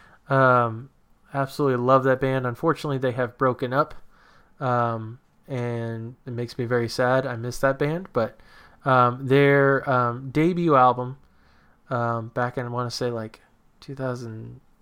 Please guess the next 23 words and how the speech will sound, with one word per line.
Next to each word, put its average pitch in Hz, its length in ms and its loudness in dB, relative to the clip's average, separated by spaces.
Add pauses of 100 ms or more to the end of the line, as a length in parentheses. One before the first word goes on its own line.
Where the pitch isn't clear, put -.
(420)
seven, 170 420 -2
two 160 140 -2
thousand 143 240 0
eight, 180 260 -8
something 160 180 -6
like 156 180 -4
that. 196 220 0 (560)
Uh, 135 160 6
there's 131 200 2
a 131 40 -8
song 165 300 4
on 156 80 2
that 147 160 2
album 139 340 4
that 127 140 0
I 120 40 -2
absolutely 127 520 -2
love. 123 180 4
It's 123 120 -10
a 123 40 -8
song 123 300 0
called 117 320 -2
Chaos. - 840 -2